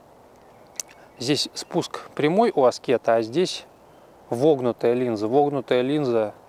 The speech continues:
сведённая тонко, это, конечно, зверский рез. Да, этот нож, он <laughs> строгает лучше моры, поэтому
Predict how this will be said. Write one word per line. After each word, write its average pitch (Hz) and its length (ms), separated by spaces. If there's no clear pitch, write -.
сведённая 131 720
тонко, 165 440
это, 120 320
конечно, 120 580
зверский 123 640
рез. 175 360
Да, 120 160
этот 110 240
нож, 180 240
он 117 80
<laughs> - 0
строгает - 540
лучше 113 280
моры, 113 340
поэтому 107 540